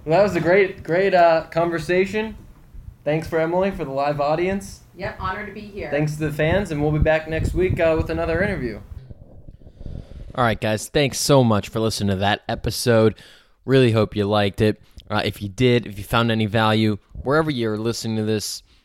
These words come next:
Speaker 1: uh, please head on over, uh, and give it a five-star rating, subscribe, review, whether it's on the iTunes app, whether it's on Google Play, Stitcher, SoundCloud, YouTube, if it's there. Um, really appreciate you.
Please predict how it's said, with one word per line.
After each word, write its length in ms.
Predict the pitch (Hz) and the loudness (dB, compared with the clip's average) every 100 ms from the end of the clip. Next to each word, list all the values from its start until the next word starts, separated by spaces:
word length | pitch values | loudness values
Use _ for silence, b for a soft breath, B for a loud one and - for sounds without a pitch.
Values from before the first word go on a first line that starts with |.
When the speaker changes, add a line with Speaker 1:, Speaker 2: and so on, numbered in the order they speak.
| b | b
Speaker 1:
uh, 260 | 104 104 101 | -6 -4 -2
please 580 | - - 160 117 90 - | -4 -2 -2 -2 -8 -12
head 260 | - 123 | -6 -2
on 160 | 120 107 | 0 0
over, 460 | 104 104 98 98 - b b | 0 0 -2 -4 -6 b b
uh, 200 | 98 98 - | -8 -8 -6
and 280 | 101 98 90 | -6 -6 -6
give 120 | 110 | -6
it 60 | 101 | -6
a 40 | |
five-star 600 | - 101 95 - 101 95 | -2 -2 -2 -4 -2 -2
rating, 540 | 95 98 98 98 98 87 _ | -2 -4 -4 -4 -6 -10 _
subscribe, 800 | - 95 - - 107 98 98 87 | -18 -14 -12 -6 -2 -2 -4 -6
review, 420 | 95 87 104 101 | -10 -6 -4 -2
whether 340 | 98 95 95 95 | -2 -2 -2 -4
it's 160 | - | -4
on 200 | 95 92 | -4 -4
the 40 | 90 | -8
iTunes 600 | 101 98 - 107 95 90 | -8 -10 -6 -6 -6 -4
app, 300 | 95 92 92 | -4 -4 -6
whether 200 | 92 90 | -6 -6
it's 140 | 80 - | -6 -6
on 160 | 92 87 b _ | -6 -8 b _
Google 260 | 127 110 101 | -2 -2 -4
Play, 300 | - 95 90 | -2 -4 -4
Stitcher, 460 | - 110 98 104 | -4 -6 -4 -6
SoundCloud, 840 | 95 - 98 95 - 98 90 87 90 | -6 -6 -6 -6 -6 -6 -4 -6 0
YouTube, 560 | 117 107 - 107 92 | 0 0 -2 -2 0
if 140 | 92 87 | -4 -6
it's 180 | - | -8
there. 380 | - 107 101 92 B B B B | 0 4 4 0 B B B B
Um, 360 | - 101 98 95 _ | 0 2 2 -2 _
really 220 | - 117 110 | 0 4 4
appreciate 600 | - 113 - 107 98 - | 2 -2 2 0 0 0
you. 180 | 101 | -2